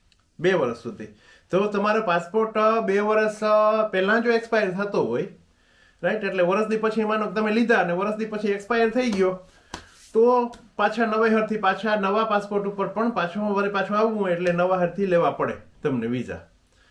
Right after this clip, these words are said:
એટલે ઓલા ન ચાલે પછી, બરાબર? એટલે આ વિઝા બહુ ઇમ્પોર્ટન્ટ છે અને આ ટ્રાવેલર્સ માટે બધા માટે જરૂરી છે, બરાબર? કે જેને અહીંયા, હવે તમને સમજાઈ ગયો ને કહેવાનો મારો મતલબ,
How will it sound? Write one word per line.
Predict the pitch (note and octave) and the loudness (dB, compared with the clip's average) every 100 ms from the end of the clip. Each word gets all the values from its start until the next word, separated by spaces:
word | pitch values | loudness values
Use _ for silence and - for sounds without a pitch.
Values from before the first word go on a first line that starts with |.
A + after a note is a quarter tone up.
| _ | _
એટલે | D3+ E3 | -6 -2
ઓલા | F3 G3 F#3+ | 0 2 2
ન | C4+ | 2
ચાલે | - G#2+ G#2 | 0 -4 -6
પછી, | B2 - F#2+ - _ - - - - | -8 -8 -14 -18 _ -10 -8 -10 -6
બરાબર? | E3 G3+ A#3 B3 - _ _ - - - - - | -2 0 0 -2 -6 _ _ -20 -20 -20 -16 -4
એટલે | A#3 | -2
આ | - - A3 C4 | -2 0 2 2
વિઝા | B3 A3+ A#3+ | 2 0 2
બહુ | A#3+ A#3+ | 2 2
ઇમ્પોર્ટન્ટ | A#3 B3 A3 G3+ | 2 -2 -2 -2
છે | A#3 | 0
અને | A#3 A3 | 0 0
આ | A3+ A3+ | 0 0
ટ્રાવેલર્સ | A3 A3+ B3 B3+ A3+ | 0 0 2 0 0
માટે | A3+ A3+ | -2 0
બધા | A#3 G#3+ F3+ F3 B3 | -2 -2 -2 4 4
માટે | A#3+ G#3 A3 A3+ | 4 0 0 2
જરૂરી | A3 F3+ F3+ F#3+ G#3+ | 4 2 2 0 -2
છે, | G#3 C4 G3 B2+ - _ _ _ _ | -2 0 0 0 -10 _ _ _ _
બરાબર? | F3+ A3+ C4 C#4 - _ _ _ _ _ | 0 2 2 -2 -4 _ _ _ _ _
કે | G3 G3+ G#3+ A3 | 0 2 4 2
જેને | E3 G3+ G#3+ B3+ C4+ | 2 0 2 4 4
અહીંયા, | A#3 A#3 A#3+ | 4 2 2
હવે | A#3 A3 A3 | 2 2 0
તમને | G#3+ G#3 A3+ A3 | -2 -2 0 2
સમજાઈ | A3+ C4 C4 | 4 6 6
ગયો | E4+ | 4
ને | F4 G3 | -2 -2
કહેવાનો | G#3+ G#3+ F3+ | 0 0 0
મારો | E3 C#3+ | 0 -2
મતલબ, | C#3+ B2 B2 | -4 -4 -6